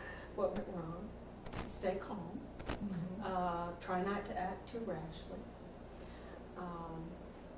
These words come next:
Speaker 1: try to put everything in perspective, because sometimes a failure can seem catastrophic.
Speaker 2: Mm-hmm.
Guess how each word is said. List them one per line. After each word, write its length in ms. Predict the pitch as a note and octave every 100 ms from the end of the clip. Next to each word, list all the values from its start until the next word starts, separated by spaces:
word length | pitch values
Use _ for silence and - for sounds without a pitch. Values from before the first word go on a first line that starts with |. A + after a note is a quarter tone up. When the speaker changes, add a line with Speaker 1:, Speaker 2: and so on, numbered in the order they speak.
| - - -
Speaker 1:
try 180 | G3+ G#3+
to 40 |
put 120 | A#3 G#3
everything 320 | G3 G3+ G3+
in 100 | G3+
perspective, 640 | - - - F3 E3+ - F#3+ A3+ - - - -
because 280 | F#3+ G3
sometimes 640 | - G3+ G#3 G3 F#3 F3+ F3+
a 60 | F3+ -
failure 380 | F#3 F#3 F3+ E3 -
can 120 | E3+
seem 320 | - G3 G3+
catastrophic. 720 | - F3 F3+ - - - - - - - -
Speaker 2:
Mm-hmm. 600 | G3 G3 F3 F#3 F3+ F3